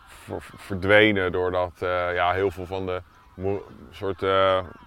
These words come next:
moerasgebiedjes waar die voorkwam met zeggen en zo zijn omgezet in landbouwgrond.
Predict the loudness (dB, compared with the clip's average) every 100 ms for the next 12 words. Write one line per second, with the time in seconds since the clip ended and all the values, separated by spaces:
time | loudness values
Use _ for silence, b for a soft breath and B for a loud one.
0 | -12 -10 0 2 2 0 -2 -2 -2 0
1 | 2 2 0 0 0 0 -2 -4 0 2
2 | 2 0 -2 -2 -2 -2 -4 -6 -6 -8
3 | -2 -2 -2 -2 -4 -4 -2 -2 -2 -8
4 | -12 -14